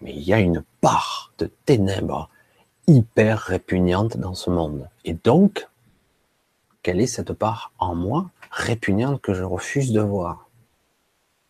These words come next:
Et c'est là que je voulais en venir, vraiment, je reviens là-dessus, je reviens parce que c'est très, très important.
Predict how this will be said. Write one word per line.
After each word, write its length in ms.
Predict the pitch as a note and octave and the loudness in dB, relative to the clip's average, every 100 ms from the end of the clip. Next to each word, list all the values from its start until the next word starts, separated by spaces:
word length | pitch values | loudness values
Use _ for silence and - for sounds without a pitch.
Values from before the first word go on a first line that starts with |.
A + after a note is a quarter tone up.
| _ _ _ _ _ _ _ - - - _ - - - - - - - _ _ _ _ _ _ _ _ _ _ | _ _ _ _ _ _ _ -16 -14 -16 _ -20 -16 -14 -14 -16 -18 -20 _ _ _ _ _ _ _ _ _ _
Et 40 | C3 | -2
c'est 140 | D3 | 4
là 160 | D3 A2+ | 4 4
que 100 | G2+ | 4
je 60 | |
voulais 180 | G2 G2+ | 6 6
en 80 | G2 | 6
venir, 280 | A#2 D3+ G2+ | 6 4 4
vraiment, 420 | G#2+ D3 D#3 G#2 | 2 4 4 2
je 100 | F#2+ | 2
reviens 340 | F2+ G2+ G#2 | 2 2 0
là-dessus, 500 | G2 F#2+ - - D#2 | -2 -6 -10 -10 -10
je 100 | - | -8
reviens 320 | - G#2+ B2 | -8 -4 -4
parce 180 | G#2+ A2+ | -4 -6
que 100 | - | -8
c'est 220 | - - | -10 -10
très, 340 | - - G#2 - | -8 -6 -6 -6
très 300 | - G2+ G2 | -8 -6 -6
important. 480 | F2+ - - - - | -8 -12 -20 -20 -20